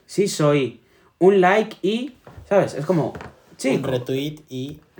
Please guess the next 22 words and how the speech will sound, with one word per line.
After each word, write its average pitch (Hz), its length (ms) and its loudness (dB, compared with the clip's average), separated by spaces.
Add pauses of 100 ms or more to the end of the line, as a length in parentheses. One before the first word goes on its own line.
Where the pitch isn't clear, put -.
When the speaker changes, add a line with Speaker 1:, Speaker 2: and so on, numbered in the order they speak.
Speaker 1:
Sí, - 520 0
todo 190 160 2
el 202 40 -2
rato 214 220 -2
es 180 80 -4
lo 156 120 0
mismo, 123 300 -6
las 127 140 -6
mismas 175 260 0
expresiones, 113 540 -8
en 101 100 -8
plan, 101 360 -8 (440)
eh, 135 840 0 (500)
"voy 160 160 4
a 185 40 8
abrir 190 240 4
el 185 120 2
melón 170 280 0
de 202 80 0
no 180 100 0
sé - 180 -8
qué", 113 380 -4